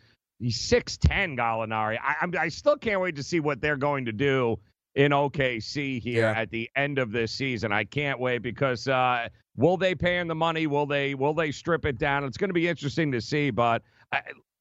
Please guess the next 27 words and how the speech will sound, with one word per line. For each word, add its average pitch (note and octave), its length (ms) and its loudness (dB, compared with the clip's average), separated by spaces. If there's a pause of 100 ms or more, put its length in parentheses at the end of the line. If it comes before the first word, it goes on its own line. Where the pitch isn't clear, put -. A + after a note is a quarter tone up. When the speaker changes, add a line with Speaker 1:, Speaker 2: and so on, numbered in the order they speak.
(140)
Speaker 1:
listen, D3 400 2
again, D3+ 420 2
Pat E3 240 2
Riley's D#3+ 260 0
gonna D3 160 -4
have D#3 140 0
a D3 60 0
lot D3+ 260 2
of E3 60 -2
money E3 240 0
at D#3 80 -2
the D#3+ 140 -2
end E3 160 -2
of E3 100 -2
this D#3+ 160 0
<laughs> - 160 -6
season F3 300 0
to F#3 100 0
play D3 320 0
Speaker 2:
Sure B2 60 4
Speaker 1:
with. C#3 80 2 (120)
Speaker 2:
will. B2+ 80 -6
Speaker 1:
So F3 320 -2 (260)
if F3 260 0
Pat G#3 320 0
wants G#3 440 0
somebody, A#3 440 2